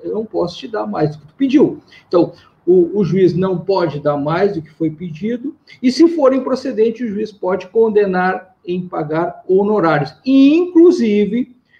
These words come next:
se este empregado, como quase sempre, detém assistência judiciária gratuita, mesmo detendo assistência judiciária gratuita, após a reforma pode ter que pagar honorários, até porque o juiz manda descontar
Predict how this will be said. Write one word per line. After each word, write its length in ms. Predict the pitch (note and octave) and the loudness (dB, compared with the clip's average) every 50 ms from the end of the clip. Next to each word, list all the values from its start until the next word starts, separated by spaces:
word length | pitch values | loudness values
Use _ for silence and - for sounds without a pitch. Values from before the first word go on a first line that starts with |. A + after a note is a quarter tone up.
| _ _ _ _ | _ _ _ _
se 280 | _ - - - A#3+ A#3 | _ -20 -12 -8 -6 -2
este 420 | A3 G#3+ A3+ B3+ C4+ C4 - - | 0 2 2 2 2 -2 -4 -6
empregado, 600 | C4+ B3+ C4 B3+ A3 F3 E3 E3 F3+ F3+ F3+ F3 | -6 -6 -2 -2 -2 0 0 0 0 -2 -2 -2
como 340 | - F3+ F3 E3 D#3 D3+ - - | -2 -2 -2 -2 -6 -8 -8 -6
quase 320 | E3+ E3 D#3+ D3+ D#3 D3+ | -4 -2 -2 -2 -4 -6
sempre, 560 | - - - F#3+ G3+ G#3 G3 A3+ G#3 G#3+ G#3+ | -6 0 0 0 0 0 -4 -6 -6 -6 -6
detém 460 | F#3 A3 A#3 A3+ - B3 C4 C#4 C#4 | -6 -8 -8 -8 -6 -6 -6 -4 -4
assistência 560 | C4 B3+ - - - - - F3+ F3 - D#3 D3 | -6 -8 -8 -14 -14 -8 -6 -6 -6 -6 -8 -8
judiciária 460 | D3+ D3+ D3 - - D3 D3 C#3 C3 | -6 -6 -8 -6 -8 -6 -6 -6 -6
gratuita, 540 | A#2+ B2 A#2+ - C3+ C3+ C3+ C3+ - C3 B2 | -6 -8 -10 -8 -8 -8 -8 -8 -8 -12 -8
mesmo 600 | C#3+ D#3+ F3 F#3+ G#3+ B3 D4 E4+ E4+ D4+ E4+ D4+ | -4 -2 2 2 4 4 4 4 2 2 0 -2
detendo 500 | A#3 A#3+ G#3+ - - F#3 F#3 F3+ E3+ D#3+ | 0 0 -2 0 0 0 0 2 0 0
assistência 580 | D3+ D3+ - - - - F3 G3 G#3 G#3 A#3+ A3+ | -2 -4 -10 -14 -6 -2 -2 -2 -2 -2 -4 -10
judiciária 480 | G#3 G#3+ - - - F#3+ F3+ F3 F3 | -10 -12 -16 -16 -12 -8 -6 -6 -4
gratuita, 640 | E3 E3+ E3+ E3+ E3+ E3+ F#3 G#3 G3+ - C4+ C4+ - _ _ _ _ _ _ _ _ _ _ _ _ - | -4 -4 -6 -4 -4 -4 -4 -4 -6 -6 -12 -12 -12 _ _ _ _ _ _ _ _ _ _ _ _ -2
após 600 | - G3+ - - - A3+ A#3 A#3+ C4 B3 - B3 | -2 -2 -2 2 4 4 4 6 4 2 2 2
a 40 | A3 | 2
reforma 560 | G#3+ A3+ G#3 - - G3 F#3+ G3 G#3+ A3 G#3+ | 4 4 2 2 0 0 0 0 0 -2 -6
pode 760 | - - _ - G3 G3+ G3+ G3+ G#3 G#3 G#3 G3+ G3+ - - | -8 -12 _ 0 2 2 4 4 4 2 2 0 -2 -8 -2
ter 240 | - F3+ F3+ F3+ F3+ | 0 2 2 2 -2
que 80 | F3+ | -6
pagar 420 | - - F#3+ F3+ E3 E3 F3 F3+ F#3+ | -10 -8 -8 -6 -6 -4 -2 -2 -2
honorários, 680 | F#3+ G3+ G#3 G#3 G3+ G#3+ G#3+ F#3+ C#3 B2+ - - D#3+ | -2 -2 -2 -2 0 2 2 2 0 -2 -4 -6 -8
até 260 | D3+ D3+ - F#3+ F#3+ | -10 -6 -6 -6 -6
porque 220 | F#3+ - _ - B3+ | -6 -12 _ -10 -10
o 80 | A#3 | -10
juiz 240 | G3 G3 G3+ G#3 G#3 | -8 -6 -6 -6 -6
manda 320 | G#3 F#3 F#3 F#3+ F#3+ G3+ | -6 -6 -6 -2 -2 -2
descontar 800 | F#3+ - - - - G#3+ F#3 - - D#3+ D#3+ F3 - - - - | -4 -4 -10 -6 -6 -6 -6 -4 -6 -6 -6 -6 -6 -8 -12 -20